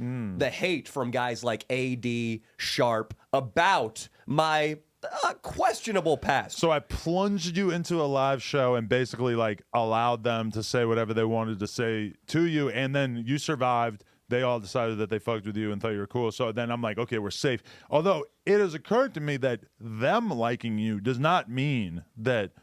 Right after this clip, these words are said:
Speaker 1: the BuzzFeed editors of the world will not
Speaker 2: Yes.
Speaker 1: use your existence against me. But I also have decided I don't give a fuck. Like,
Speaker 2: Yeah.
Speaker 1: nob-, nobody can, you know, like, accuse me of being racist because I associate with Danny Mullen. Also, like, I mean,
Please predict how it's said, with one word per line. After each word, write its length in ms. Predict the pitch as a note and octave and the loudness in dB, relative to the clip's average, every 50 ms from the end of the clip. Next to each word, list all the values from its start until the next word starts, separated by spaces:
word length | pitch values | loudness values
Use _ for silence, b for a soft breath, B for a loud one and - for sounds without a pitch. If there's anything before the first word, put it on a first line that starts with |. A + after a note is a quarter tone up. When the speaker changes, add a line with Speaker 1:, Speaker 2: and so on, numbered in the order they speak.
| b b | b b
Speaker 1:
the 440 | - A2+ G#2 A#2+ A#2+ A#2 A2 G2+ G2+ | -10 -4 -2 0 0 0 0 -2 -2
BuzzFeed 500 | F#2 G#2 A#2 B2+ A2 - - A#2 G#2+ G2+ | 0 0 0 0 -2 -4 -2 0 0 0
editors 500 | F#2+ G2+ G#2 G2 F#2 G2+ G2 F#2+ F#2 F2+ | 0 -2 -2 0 0 0 0 -2 -2 -2
of 220 | A2 A2 A#2+ A2 | 0 0 0 2
the 80 | G2+ A2 | 2 2
world 380 | G#2 G#2+ A2+ A#2 A2+ G#2+ G#2 F#2 | 2 2 2 2 2 0 0 -2
will 100 | G#2 G#2 | -2 0
not 240 | G#2 G#2+ G#2 G2 | 0 0 0 0
Speaker 2:
Yes. 40 | F#2 | 0
Speaker 1:
use 300 | A#2 A#2 B2 B2 A#2+ G2+ | 0 0 2 0 0 0
your 120 | G2+ A#2+ A2 | -2 -2 -2
existence 440 | G#2+ F#2 G2+ A#2+ - - B2 G#2+ F#2+ | -2 -4 -4 -6 -4 -4 -4 -4 -4
against 280 | G#2+ G2+ A#2+ A#2 - | -2 -2 -2 -4 -2
me. 60 | - A2+ | -4 -2
But 160 | G2+ C3+ D3 | 0 2 2
I 80 | D#3+ | 4
also 300 | D#3 E3 G3+ A3+ G#3 - | 4 4 2 2 2 0
have 100 | E3+ C#3+ | -4 -4
decided 480 | B2 A#2 - D#3 C#3+ C#3 B2+ B2+ A#2 G#2+ B B B B B B B B B B B B B B B | -4 -2 0 2 2 2 2 0 -2 -4 B B B B B B B B B B B B B B B
I 60 | - | 0
don't 120 | F3+ G#3+ F#3 | 0 0 0
give 120 | E3 D3 | -2 -4
a 60 | A2+ | -6
fuck. 560 | - - - - - - C#3+ A#2+ - - - - - - | -8 -10 -18 -12 -6 -4 -4 -4 -4 -8 -20 -18 -8 -4
Like, 220 | - - A#2+ G2 | -2 -2 0 0
Speaker 2:
Yeah. 60 | B2 | 2
Speaker 1:
nob-, 260 | C#3+ D#3+ F#3+ F3 D#3 | 4 4 4 4 2
nobody 360 | C3+ D#3+ E3+ E3+ E3+ D#3+ D#3 C#3 | 0 0 2 2 2 0 0 -2
can, 500 | A2 - C#3+ C3 A#2 A2 G#2 G2 F#2+ - - - | -2 -4 -2 0 0 0 0 -2 -2 -6 -10 -10
you 220 | - A2+ C3 B2+ A#2+ | -6 -4 -2 0 0
know, 220 | A2+ G#2+ G2+ G2 G2+ | -2 -2 -4 -4 -4
like, 200 | A2+ G2+ F#2 F2 - _ | -4 -4 -6 -10 -10 _
accuse 520 | - B2 A#2 - - C#3 C3+ C3 C3+ B2+ A2 | -4 -4 -4 -4 -4 -2 0 0 0 0 0
me 260 | A#2 A#2 A#2 A#2+ A#2+ | 0 0 0 0 0
of 100 | A2+ G2 | -2 -2
being 200 | G2+ A#2 A2+ G#2+ | -2 -4 -4 -2
racist 400 | G2 G2+ G#2+ G#2+ - - G#2 F2+ | -2 -2 -2 -4 -4 -6 -8 -6
because 180 | F#2+ G2 G2+ F#2+ | -6 -6 -4 -4
I 80 | G2 | -4
associate 380 | F#2 F2+ - A2+ A2 G2 G#2+ G#2+ | -4 -2 -2 -2 -2 0 0 -2
with 100 | G2 F#2 | -2 -2
Danny 160 | G#2 G#2+ G#2 | -2 -2 -2
Mullen. 280 | G#2 G#2 G#2+ G#2 G#2 F#2+ | 0 0 0 0 -2 0
Also, 300 | A#2+ D3 D3 - C3+ A#2+ | -2 -2 0 0 -2 -2
like, 140 | A2 G#2+ | -2 -4
I 60 | F#2+ A2 | -4 -4
mean, 260 | A2 G#2+ G2 F#2 | -4 -4 -4 -4